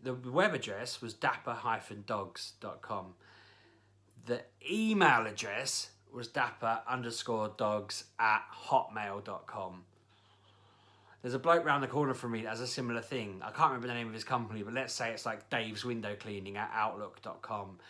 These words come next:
Just buy the domain.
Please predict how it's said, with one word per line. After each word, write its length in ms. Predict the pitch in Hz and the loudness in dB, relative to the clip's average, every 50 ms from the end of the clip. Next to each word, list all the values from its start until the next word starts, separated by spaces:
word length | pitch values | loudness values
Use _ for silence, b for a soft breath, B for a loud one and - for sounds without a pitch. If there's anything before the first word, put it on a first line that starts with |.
| B B B B B B B B B B B _ _ _ _ _ _ _ _ _ _ _ _ _ _ _ _ _ _ - | B B B B B B B B B B B _ _ _ _ _ _ _ _ _ _ _ _ _ _ _ _ _ _ -2
Just 320 | - 294 311 302 - - | 0 2 2 2 0 0
buy 280 | - 262 262 294 311 302 | 2 4 6 8 8 8
the 80 | 262 262 | 6 4
domain. 840 | - 240 233 233 233 262 285 302 302 277 233 190 156 131 113 104 | 4 4 6 6 6 6 6 6 6 6 6 6 6 4 2 -2